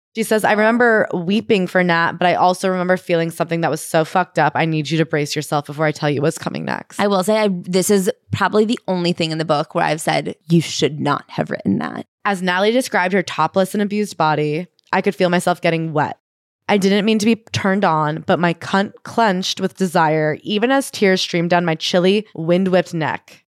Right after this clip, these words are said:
Speaker 2: I really wish she hadn't written that. I, like, don't even wanna talk about it.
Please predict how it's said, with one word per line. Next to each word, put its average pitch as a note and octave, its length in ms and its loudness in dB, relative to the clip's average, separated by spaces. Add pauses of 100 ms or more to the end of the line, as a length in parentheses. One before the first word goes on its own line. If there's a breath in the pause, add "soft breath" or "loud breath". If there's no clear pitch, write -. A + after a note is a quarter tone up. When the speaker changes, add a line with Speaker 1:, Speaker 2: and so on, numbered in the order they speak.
Speaker 2:
I G3 60 0
really F3 280 2
wish D3+ 140 -4
she F3+ 100 -2
hadn't D#3+ 180 -6
written D3+ 160 -2
that. D#3 200 -2
I, E3 80 2
like, E3 140 2
don't D3 180 0
even E3 160 -4
wanna D#3 140 -4
talk - 260 -6
about - 200 -2
it. C4 580 0